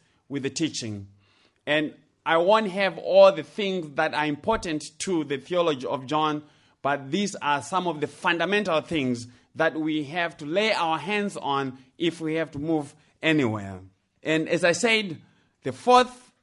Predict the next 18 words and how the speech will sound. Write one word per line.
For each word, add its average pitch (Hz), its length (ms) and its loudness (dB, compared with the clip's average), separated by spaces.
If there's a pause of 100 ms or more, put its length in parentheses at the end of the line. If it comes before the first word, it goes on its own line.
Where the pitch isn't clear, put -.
(180)
gospel 175 500 2
does 147 200 0
not 180 240 -4
provide 160 640 0 (420)
a 135 140 -4
synopsis 151 760 -4
of 131 240 -8
the 131 80 -6
life 156 420 -2
of 123 180 -14
Christ. 123 460 -4 (600)
John 185 500 4
does 151 220 0
not 165 280 -2
talk 165 180 -4
about 131 320 -2
the 123 80 -4
birth 160 500 2